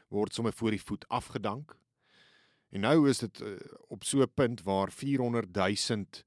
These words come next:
studente se universiteit onder administrasie geplaas moet word. Die grootste universiteit in Suid-Afrika word onder administrasie geplaas. Dis nie,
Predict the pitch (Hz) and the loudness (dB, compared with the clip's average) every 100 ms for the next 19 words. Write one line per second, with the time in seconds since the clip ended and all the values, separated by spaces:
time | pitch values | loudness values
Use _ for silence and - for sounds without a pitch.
0 | _ - - 110 92 95 98 127 170 - | _ -10 -4 -4 0 -2 -2 -8 -10 -12
1 | 92 95 95 92 87 - - 110 139 - | -12 -6 -4 -4 -4 -8 -10 -6 -6 -10
2 | _ _ - 113 110 107 - 113 - 120 | _ _ -8 -4 -2 -2 -6 -14 -8 -8
3 | - - 139 135 139 113 - 78 - - | -6 -4 -2 -2 -6 -10 -12 -12 -12 -16
4 | - 60 117 104 147 139 - 123 117 117 | -14 -14 -10 -2 0 0 0 -2 0 0
5 | 110 107 98 110 101 _ - 98 - 101 | 0 -4 -6 -4 -6 _ -8 -6 -4 -6
6 | 92 95 92 104 - 92 87 - _ _ | -4 -6 -6 -8 -6 -2 -2 -6 _ _
7 | _ _ _ _ - 92 90 - - 90 | _ _ _ _ -6 -4 -4 -6 -12 -8
8 | 87 87 80 - 85 85 - 82 76 - | -6 -6 -8 -12 -10 -8 -8 -8 -10 -14
9 | - 80 - - - - - _ _ - | -16 -18 -16 -16 -16 -12 -14 _ _ -20
10 | - _ 107 104 131 127 | -20 _ -2 2 2 2